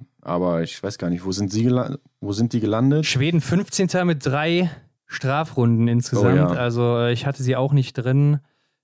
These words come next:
Speaker 2: weil sie
Speaker 1: Mhm.
Speaker 2: mir auch nicht gut gefallen hatten. Also Samuelsson war nicht gut, Femling halte ich auch nicht so viel von, Nelin war auch sehr schwach, beziehungsweise haben mir alle nicht gut gefallen. Ponzinibbio auch nicht so stark gewesen im Einzel wie sonst, also läuferisch
Speaker 1: Mhm.
Speaker 2: vor allen Dingen.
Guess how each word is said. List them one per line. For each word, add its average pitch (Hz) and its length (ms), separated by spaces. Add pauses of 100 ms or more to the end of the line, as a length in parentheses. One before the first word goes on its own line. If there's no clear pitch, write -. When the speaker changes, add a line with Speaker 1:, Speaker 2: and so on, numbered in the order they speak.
(180)
Speaker 2:
weil 120 320
sie 113 100
Speaker 1:
Mhm. 120 40
Speaker 2:
mir 120 160
auch 127 80
nicht 127 160
gut 135 100
gefallen 123 420
hatten. 110 220
Also 107 220
Samuelsson 120 580
war 117 140
nicht 117 160
gut, 117 240
Femling 120 520
halte 117 200
ich 117 120
auch 123 120
nicht 131 100
so 127 80
viel 127 260
von, 123 320
Nelin 127 360
war 117 100
auch 127 140
sehr 127 200
schwach, 127 380
beziehungsweise 117 800 (340)
haben 110 140
mir 110 140
alle 113 160
nicht 117 160
gut 117 140
gefallen. 120 420
Ponzinibbio 120 400 (100)
auch 120 300
nicht 123 320
so 127 320
stark 156 400
gewesen 147 400
im 143 100
Einzel 147 480
wie 135 80
sonst, 135 380
also 113 180
läuferisch 123 460
Speaker 1:
Mhm. - 20
Speaker 2:
vor 131 120
allen 135 180
Dingen. 135 300